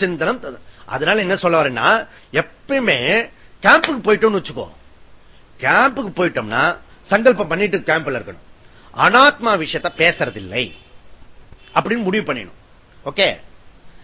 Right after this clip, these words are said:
so நீங்க முடிவு பண்ணா போறாது, இன்னொரு ஆள் வந்து நம்ம கிட்ட வந்து பேசும்.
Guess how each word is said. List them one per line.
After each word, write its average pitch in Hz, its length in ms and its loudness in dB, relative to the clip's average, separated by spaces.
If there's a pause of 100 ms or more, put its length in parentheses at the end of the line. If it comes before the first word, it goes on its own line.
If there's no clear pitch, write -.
(840)
so 226 280 6 (420)
நீங்க 269 300 2
முடிவு 247 260 2
பண்ணா 233 260 4
போறாது, 156 480 2 (800)
இன்னொரு 180 320 0
ஆள் 175 180 6
வந்து 170 220 0
நம்ம 151 140 -2
கிட்ட 160 160 -2
வந்து 151 180 -2
பேசும். - 400 -4